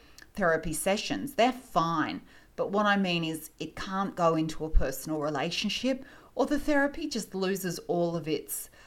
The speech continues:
all of its, uh, strength and purity and ability to help you and becomes a confusing, unethical mess. So whilst the yearning for more is right, doing anything about it is not.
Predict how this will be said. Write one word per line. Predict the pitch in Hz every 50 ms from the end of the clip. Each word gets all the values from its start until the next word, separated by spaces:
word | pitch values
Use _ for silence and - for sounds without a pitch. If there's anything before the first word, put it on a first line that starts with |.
| - - - - _ _
all | - 185 180 170
of | 175 - 170 170
its, | 160 156 151 - - - -
uh, | 151 147 131 117
strength | - - - - - - - - 185 190 190 175 180 175 170 - - - - - - -
and | 147 156 151 147
purity | - - - 165 165 165 165 170 165 - - - 143 151 156 151 147 - - - - - - -
and | 175 165 160
ability | 156 156 170 165 151 151 156 151 - - 156 151
to | - 170
help | - - - 165 143 - - -
you | 156 143 131 127 110 107 - -
and | 151 151 147
becomes | 147 143 - 175 151 147 139 139 156 - - - - - - - - -
a | -
confusing, | - - 165 156 156 - - 170 170 160 147 - 151 147
unethical | 139 139 135 120 101 - - - - 139 127 113
mess. | 113 117 98 - - - - - - - - - - - - - - - - -
So | - - - 214 190
whilst | 180 185 185 185 190 - - - - - - - -
the | 185 170
yearning | 147 156 190 220 254 262 247 247 240 233
for | - 226 214
more | 208 208 202 202 202 196 185 180 - -
is | - 170 156 143 147
right, | 151 170 170 180 220 302 339 320 311 - - - - _ _ _ - - - _ _ - _ _
doing | - 202 180 202 208 208 208 196
anything | 185 180 175 175 - 175 175
about | 165 156 - 185 196 220 240 240 214
it | 190 170 - - - - - - - _ _ _ _ - -
is | - 165 143 - 170
not. | 170 170 160 147 127 - - - - - - -